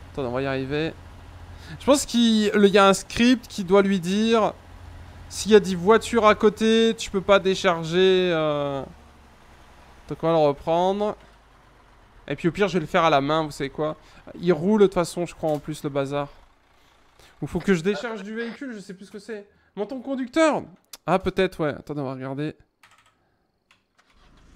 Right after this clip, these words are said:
Ouais, en plus, ça le roule. Hop. C'est vrai, faut peut-être décharger du véhicule, je sais plus.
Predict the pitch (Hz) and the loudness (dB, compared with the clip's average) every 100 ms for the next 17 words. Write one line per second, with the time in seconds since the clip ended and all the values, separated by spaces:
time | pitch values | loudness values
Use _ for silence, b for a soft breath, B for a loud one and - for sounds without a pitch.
0 | - 156 156 151 180 170 151 151 160 - | -4 -2 0 -2 -2 2 2 2 -2 -4
1 | - _ _ _ _ _ _ _ _ - | -12 _ _ _ _ _ _ _ _ -20
2 | _ _ _ - - - - - - - | _ _ _ -20 -20 -20 -20 -20 -20 -20
3 | _ - - _ _ - 165 170 - 165 | _ -20 -20 _ _ -14 -12 -12 -12 -10
4 | 165 165 b b b b _ _ - - | -10 -12 b b b b _ _ -20 -8
5 | - 214 175 226 196 170 220 - 202 196 | -2 0 2 2 2 2 0 2 0 0
6 | 208 180 170 190 185 - - 170 135 151 | -4 -2 4 4 4 -8 -10 -8 -8 -12
7 | 160 - - 165 | -12 -14 -10 -12